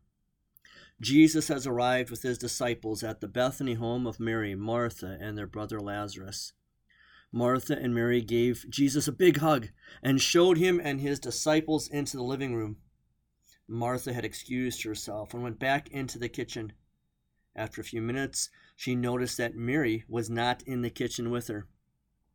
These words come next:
She pick-, peeked into the living room and was upset to see Mary sitting there at Jesus' feet,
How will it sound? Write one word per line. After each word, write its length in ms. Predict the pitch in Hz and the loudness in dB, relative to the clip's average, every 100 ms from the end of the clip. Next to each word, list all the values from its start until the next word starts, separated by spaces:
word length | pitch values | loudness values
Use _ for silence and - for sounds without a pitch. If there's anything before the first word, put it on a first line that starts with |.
| _ - | _ 2
She 180 | 160 | 4
pick-, 340 | 156 165 160 - - - - | 6 4 2 -4 -20 -12 -6
peeked 240 | 208 - | -4 4
into 200 | 170 147 | 4 4
the 80 | 147 | 4
living 320 | 151 160 135 | 6 6 6
room 220 | 117 113 | 2 0
and 160 | 123 120 | -2 -2
was 140 | 120 | -2
upset 440 | 117 - - 147 - | -2 -4 0 0 -2
to 100 | 127 | -6
see 260 | - 135 123 | -6 -4 -2
Mary 320 | 113 120 123 | -2 0 -2
sitting 460 | - - 165 123 | -4 -2 0 0
there 240 | 101 101 113 | -2 -6 -6
at 160 | 110 101 | -8 -6
Jesus' 380 | 107 120 127 | -8 -8 -8
feet, 220 | - - | -10 -12